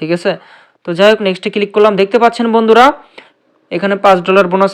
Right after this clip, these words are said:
পেয়ে গেছি। আর এখান থেকে অ্যাকাউন্ট খোলার পর log in করে আপনারা এখানে আসবেন। উপরে এই যে ডান পা-, বাম পাশে থ্রি ডটে ক্লিক করে প্রোফাইলের একটা স্ক্রিনশট দিবেন। আমরা চেক করে দেখব এই আইডি কোড যদি ঠিক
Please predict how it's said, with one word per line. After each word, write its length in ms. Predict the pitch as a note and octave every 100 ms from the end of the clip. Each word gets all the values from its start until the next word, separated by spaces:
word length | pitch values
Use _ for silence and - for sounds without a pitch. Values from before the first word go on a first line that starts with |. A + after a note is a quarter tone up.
| -
পেয়ে 160 | G3+ G3
গেছি। 240 | G3+ G3+ B3 D4+ - - - - E3
আর 260 | E3 D#3+ D#3+ - G3
এখান 220 | G3 B3 A#3
থেকে 180 | A#3 A#3+
অ্যাকাউন্ট 320 | A3 A3 G#3+
খোলার 180 | G#3+ A3
পর 100 | A3+ G#3+
log 100 | G3+ G#3+
in 60 | G#3
করে 140 | G#3+ B3 A3
আপনারা 240 | F#3+ G3 G3
এখানে 220 | G3 F#3+ G3 F#3+
আসবেন। 280 | F#3 G3 B3+ - - -
উপরে 280 | G#3 G3+ G#3+ G#3+ G#3
এই 60 | G3
যে 100 | G#3+ A3 G3+
ডান 120 | F3+ F#3
পা-, 140 | F#3+ G#3
বাম 100 | F#3 F#3
পাশে 160 | G3 G#3+
থ্রি 160 | A3 G#3
ডটে 160 | G#3 G3+
ক্লিক 180 | G#3 G3 A3+
করে 160 | B3 G#3 - _ _
প্রোফাইলের 400 | B3 B3+ A#3+ A#3
একটা 160 | A3 A3+ G3+
স্ক্রিনশট 320 | - G3 F#3 E3
দিবেন। 160 | D3+
আমরা 180 | D#3+ F#3 G3
চেক 120 | A3 A3+
করে 100 | A3
দেখব 180 | F#3 F#3+ B3 A#3+
এই 60 | G#3 G3
আইডি 180 | G3 G#3
কোড 140 | A#3 C4 - - -
যদি 160 | A3+ A#3 A#3+
ঠিক 140 | A3+